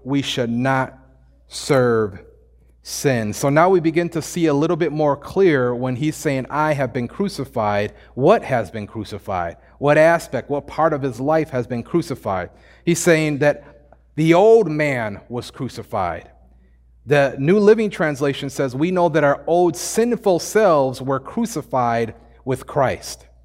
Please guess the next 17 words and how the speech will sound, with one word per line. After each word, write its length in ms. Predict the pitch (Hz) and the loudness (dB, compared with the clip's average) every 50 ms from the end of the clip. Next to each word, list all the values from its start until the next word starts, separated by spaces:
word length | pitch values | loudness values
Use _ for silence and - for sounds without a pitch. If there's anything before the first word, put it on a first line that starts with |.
| _ _ _ _ _ _ _ _ _ _ _ _ _ _ _ _ | _ _ _ _ _ _ _ _ _ _ _ _ _ _ _ _
So 180 | - 160 160 | 2 2 4
that 260 | 151 160 160 - - | 4 4 2 0 -2
sin 360 | - - - - 233 240 233 220 | -8 -2 2 2 4 4 4 2
might 220 | 196 175 156 139 | 2 2 2 2
lose 300 | 151 170 180 185 185 143 | 0 2 2 2 0 0
its 180 | 156 135 - - | -4 -6 -6 -10
power 440 | - - 190 196 202 175 165 156 | -4 0 2 4 4 4 4 2
in 60 | 143 135 | 0 0
our 140 | 127 123 | 0 0
lives, 420 | 127 139 151 147 131 123 113 110 123 | 0 2 2 2 0 0 -2 -4 -4
we 160 | 135 151 147 | -2 0 0
are 100 | 139 135 | 0 0
no 140 | 139 143 143 | -2 -2 -2
longer 420 | 143 139 139 135 131 113 113 104 - | 0 0 -2 -2 -2 -4 -6 -6 -8
slaves 800 | - - - - 143 160 160 156 135 120 117 113 104 - - - - _ _ _ _ _ _ _ _ _ | -10 -12 -8 -4 0 0 2 2 0 0 -2 -4 -6 -10 -14 -20 -20 _ _ _ _ _ _ _ _ _
to 140 | - - 135 | -4 -4 -4
sin. 600 | - - - - 151 139 120 101 92 90 85 - | -4 -4 -4 -2 0 0 0 -2 -4 -8 -10 -14